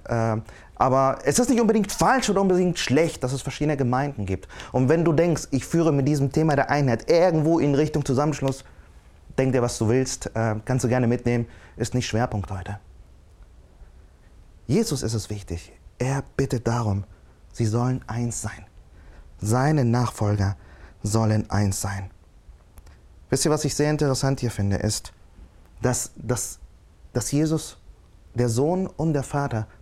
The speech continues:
bereits eine Einheit sind. Das heißt, im Grunde müssen wir sagen, das, wofür Jesus hier betet, das, was er sich vom Vater erwünscht, weil er eine Einheit mit dem Vater ist, das hundertprozentig zum Herzen des Vaters passt.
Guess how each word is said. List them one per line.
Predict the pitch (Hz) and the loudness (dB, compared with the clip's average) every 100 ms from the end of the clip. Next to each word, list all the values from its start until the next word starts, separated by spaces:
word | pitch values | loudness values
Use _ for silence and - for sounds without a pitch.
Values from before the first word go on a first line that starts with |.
| - | -4
bereits | 113 120 127 - - | -2 0 -2 -4 -2
eine | 123 127 | 0 2
Einheit | 101 120 110 120 - | 0 -2 -4 -8 -6
sind. | 101 87 - - - - - - - - - - - - - | -6 -6 -12 -20 -20 -20 -20 -20 -20 -20 -20 -20 -20 -8 -2
Das | 113 | 0
heißt, | 147 165 - - - - - - - - | 2 0 -4 -14 -20 -20 -20 -20 -10 -2
im | 127 123 | 2 4
Grunde | 233 285 | 4 4
müssen | 220 - 151 | 2 0 0
wir | |
sagen, | 131 113 113 | 0 0 -2
das, | 123 190 - | -2 -2 -2
wofür | 160 - 156 | -6 -2 0
Jesus | 123 165 202 185 - | 2 2 2 -2 -2
hier | 123 | -4
betet, | 104 208 - 71 - - - - - - - - | -2 -2 -4 -10 -16 -20 -20 -20 -20 -20 -20 -8
das, | - 185 - 139 | -2 0 0 0
was | 143 - | 0 0
er | 175 202 190 | 2 2 2
sich | 190 | 0
vom | - 139 135 | 0 -2 0
Vater | - 202 214 | 0 0 0
erwünscht, | 196 170 151 113 98 - - - - | -2 0 2 0 -2 -10 -18 -12 -2
weil | 127 175 226 202 | 2 4 4 4
er | - | 4
eine | 139 147 - | 2 2 4
Einheit | 160 165 156 120 | 4 4 2 0
mit | 117 | 0
dem | 107 | 0
Vater | - 285 135 | 0 0 2
ist, | 123 - - - - - - - | 0 -2 -8 -18 -20 -20 -20 -6
das | 139 - | -2 0
hundertprozentig | 220 214 208 156 - 185 196 - | 2 2 0 -4 -2 0 0 -2
zum | - 147 | -2 0
Herzen | 143 196 - 139 | 2 0 -2 -2
des | 127 | -2
Vaters | 143 135 117 | -2 -2 -2
passt. | - - - - | -2 -2 -4 -10